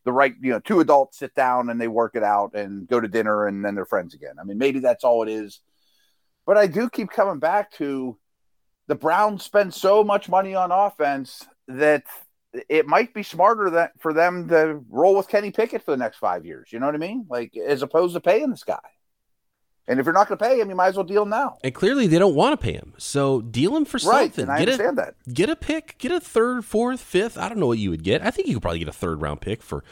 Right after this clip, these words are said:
Speaker 2: Baker
Speaker 1: I was thinking a
Speaker 2: Mayfield
Speaker 1: three or
Speaker 2: from
Speaker 1: four.
Speaker 2: the, from the
Speaker 1: I don't
Speaker 2: Seahawks. Yeah, I mean, it makes
Speaker 1: Right.
Speaker 2: perfect sense for the Seahawks. The Seahawks, uh, cannot think that
Speaker 1: Carolina?
Speaker 2: they're gonna go through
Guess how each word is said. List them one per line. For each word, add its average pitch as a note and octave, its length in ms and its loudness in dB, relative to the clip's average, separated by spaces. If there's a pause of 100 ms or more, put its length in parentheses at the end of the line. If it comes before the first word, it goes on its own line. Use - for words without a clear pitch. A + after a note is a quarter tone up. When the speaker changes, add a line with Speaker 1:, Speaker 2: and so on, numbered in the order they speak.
(220)
Speaker 2:
Baker E3 220 0
Speaker 1:
I - 0 -
was A#3 100 0
thinking F#3 220 2
a B2+ 40 4
Speaker 2:
Mayfield - 20 2
Speaker 1:
three F3+ 240 0
or A3 100 0
Speaker 2:
from C#3 300 0
Speaker 1:
four. C#3 40 2
Speaker 2:
the, C3 220 -2
from - 180 -6
the A2 80 0 (100)
Speaker 1:
I C#3+ 80 2
don't F#3 200 2
Speaker 2:
Seahawks. - 360 -18
Yeah, D4+ 200 -4
I - 60 -8
mean, D3 80 0
it F3+ 60 2
makes A3 160 -2
Speaker 1:
Right. - 20 2
Speaker 2:
perfect A3+ 280 2
sense F4+ 200 -4
for - 80 -16
the F#2+ 80 -10
Seahawks. D#2 360 -8
The B2+ 60 -4
Seahawks, F#3 500 -2 (340)
uh, - 100 -8
cannot E3+ 580 2
think C#3+ 280 6
that - 20 -2
Speaker 1:
Carolina? D3 140 0
Speaker 2:
they're C#3 160 2
gonna B2+ 180 2
go A#2+ 200 4
through A2+ 480 2